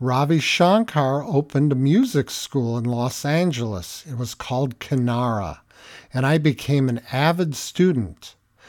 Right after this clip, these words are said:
I developed a holy admiration for my musical guru. We played at the Hollywood Bowl once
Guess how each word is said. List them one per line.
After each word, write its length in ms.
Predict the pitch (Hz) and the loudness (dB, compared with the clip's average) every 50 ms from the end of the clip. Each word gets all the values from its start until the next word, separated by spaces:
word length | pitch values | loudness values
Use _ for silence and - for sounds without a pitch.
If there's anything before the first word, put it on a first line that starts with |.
| - - - - - - | -20 -20 -20 -18 -10 -4
I 160 | 139 143 147 | 0 0 0
developed 580 | 120 117 104 139 147 151 160 151 - - - | 0 0 0 2 4 4 6 4 2 0 -4
a 120 | - 180 - | -8 -8 -8
holy 640 | - - - - 190 226 240 226 202 180 165 165 | -6 -2 4 6 6 8 8 8 6 6 6 4
admiration 880 | 156 147 160 170 165 165 147 135 139 143 147 160 151 - - - 135 127 | 2 2 2 2 4 4 4 4 4 4 4 4 2 0 0 0 0 0
for 160 | - - 131 | 0 0 -2
my 200 | 123 127 123 123 | 0 0 0 0
musical 680 | 117 123 131 135 131 131 - - - - - 151 147 | 0 2 2 2 0 0 -4 -12 -14 -6 -2 -2 -2
guru. 720 | 135 110 - 127 175 202 185 160 131 117 107 98 87 82 80 - _ _ _ _ _ _ _ _ - - - - - - _ _ - | -2 0 0 2 2 2 4 2 2 0 0 -2 -6 -10 -14 -18 _ _ _ _ _ _ _ _ -20 -20 -20 -20 -20 -20 _ _ 4
We 100 | 180 175 | 4 4
played 320 | - - 160 156 156 151 | 4 4 6 6 6 6
at 100 | 165 160 | 4 2
the 100 | - 131 | 0 -2
Hollywood 720 | 101 - - 170 170 165 165 160 151 143 139 147 131 117 | -2 0 2 4 6 6 6 6 6 6 4 4 2 4
Bowl 380 | 113 143 165 202 220 185 139 123 | 4 4 6 6 6 6 4 2
once 500 | 117 107 113 135 147 - - - - | 0 -2 -2 -4 -6 -8 -10 -14 -14